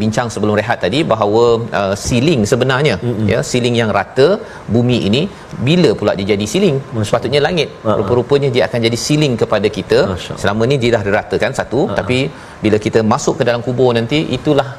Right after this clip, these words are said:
Speaker 1: atap kita.
Speaker 2: Masya Allah.
Speaker 1: Yang kita kena buat per-, persediaan. Dan apakah persediaan yang terbaik? Allah nyatakan pada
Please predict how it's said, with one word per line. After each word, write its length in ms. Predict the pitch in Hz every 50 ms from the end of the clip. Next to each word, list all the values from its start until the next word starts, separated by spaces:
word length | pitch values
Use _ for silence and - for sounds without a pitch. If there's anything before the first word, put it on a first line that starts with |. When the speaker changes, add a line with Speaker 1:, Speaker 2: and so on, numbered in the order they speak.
| - - - -
Speaker 1:
atap 260 | - - - - 110 104
kita. 140 | 101 95 80 -
Speaker 2:
Masya 300 | 104 95 90 - - -
Allah. 140 | - - - 95
Speaker 1:
Yang 120 | 107 113 110 107 113
kita 140 | 104 - 110 - 113
kena 140 | 101 107 101 95 107
buat 140 | 110 - - - - -
per-, 260 | 120 117 127 156 185 - - - - - -
persediaan. 680 | - 107 101 98 - - 202 165 - - - 98 135 175 208 - - - - -
Dan 80 | - 214 -
apakah 220 | 143 190 180 196 175 -
persediaan 420 | 139 - 135 117 - - - 135 123 120
yang 100 | 123 123 113
terbaik? 360 | - 120 107 123 165 175 120 - - - - - - - - -
Allah 140 | 98 101 98 -
nyatakan 320 | 104 90 120 - 123 120 113 110
pada 140 | 104 104